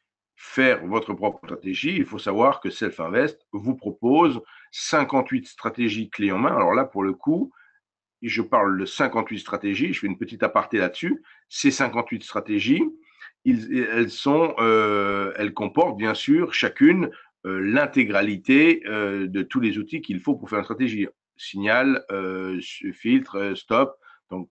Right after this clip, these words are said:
entrée, suivi, sortie, il n'y a pas de, de souci, vous avez les stratégies complètes. Mais vous pouvez, là ce soir, c'est un peu, on va insister effectivement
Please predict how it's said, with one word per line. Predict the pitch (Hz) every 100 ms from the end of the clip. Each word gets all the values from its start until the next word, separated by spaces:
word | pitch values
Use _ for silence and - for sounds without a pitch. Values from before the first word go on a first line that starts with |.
| _ -
entrée, | 110 110 123 131 135
suivi, | - - 101 117 135
sortie, | - 120 - - 147 156
il | 113
n'y | 104
a |
pas | - 127
de, | 113 104 95
de | 92 98
souci, | 120 123
vous | 101 101
avez | 107
les |
stratégies | 107 95 107 104
complètes. | 104 95 87 - _ - _
Mais | 110 151 - _
vous | 98
pouvez, | 92 98 98 147 131
là | 90 110
ce | -
soir, | 92 123 139 -
c'est | 98
un | 95
peu, | - 127 127 - _ _
on | 85
va | 90 -
insister | - 101 - 123
effectivement | 135 117 - 92 104 123 143